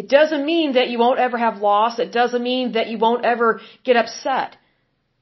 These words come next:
But when you direct those emotions and those feelings to God, as opposed to yourself or other people or H R or the internet or TikTok,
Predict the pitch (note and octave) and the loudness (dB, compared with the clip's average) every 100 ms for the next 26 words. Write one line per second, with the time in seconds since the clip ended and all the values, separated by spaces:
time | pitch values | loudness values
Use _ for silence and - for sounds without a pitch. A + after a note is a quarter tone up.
0 | _ _ _ _ _ _ A#3+ A#3+ G#3+ A#3 | _ _ _ _ _ _ 2 2 0 -2
1 | B3 C4 C4 B3 C4+ D#4 D4 C#4+ C4+ A#3 | 0 0 -2 2 4 4 2 2 2 0
2 | A#3 C#4+ D4 C#4 B3 A#3 A3+ A3 B3 C4 | 2 0 -2 -4 -2 0 -2 -6 -4 -2
3 | C4+ A#3+ - G3+ A#3 C4+ A3+ F3 F3 G#3 | -2 -4 -6 -4 2 4 4 2 0 -2
4 | A3 - B3+ C4 - B3 G3 G3 B3+ C4 | -2 -2 0 0 -4 -8 -8 -4 2 4
5 | C4+ C4+ A#3 G#3 F#3+ B3+ C4 C4 C4 A3 | 4 2 -2 -2 -6 -8 -4 -2 0 0
6 | F#3 A#3+ C4 B3+ B3 A#3+ B3 C4 G#3 F#3 | 2 0 0 2 4 6 4 4 2 0
7 | - - _ _ _ _ _ - G#3 B3+ | -6 -20 _ _ _ _ _ -6 0 2
8 | C4+ A#3+ B3+ B3 - D#4 E4+ - G#3 G3 | 4 4 4 4 2 0 0 -2 -4 -2
9 | G#3 | -2